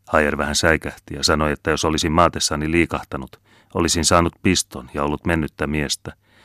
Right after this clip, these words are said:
sillä skorpionin purema päähän on kuolettava. Ilta pimeni ja tulimme levottomiksi, kun vedennoutajista ei kuulunut mitään. Ammuimme merkkiraketteja, laitoimme suuren tulen –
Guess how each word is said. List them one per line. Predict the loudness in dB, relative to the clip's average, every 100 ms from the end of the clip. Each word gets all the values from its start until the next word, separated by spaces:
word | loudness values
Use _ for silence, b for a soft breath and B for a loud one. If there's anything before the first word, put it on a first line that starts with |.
| b -6
sillä | -4
skorpionin | 2 4 4 2 -4 -4
purema | 0 0 -2 0
päähän | 2 2 2
on | -8 -6
kuolettava. | -6 -6 -12 _ -16 -16 -20 _ _ _ _ _ _ _ _ _ b b b b b b b b b b _
Ilta | -6 -4 -6
pimeni | -4 -4 -4 -6
ja | -8
tulimme | -8 -6 -4
levottomiksi, | -2 -2 -6 -10 -16 -12 -12 -10
kun | -6
vedennoutajista | -2 -2 -2 -6 -8 -8 -8 -6
ei | -6
kuulunut | -2 0 -2 -6 -10
mitään. | -10 -8 -10 -12 -16 _ _ _ B B B B 2
Ammuimme | 6 6 6
merkkiraketteja, | 6 6 4 -2 -4 -6 -14 _ -14 -14 -14 b b
laitoimme | 0 2 0 0
suuren | 0 0 0
tulen – | 0 0 0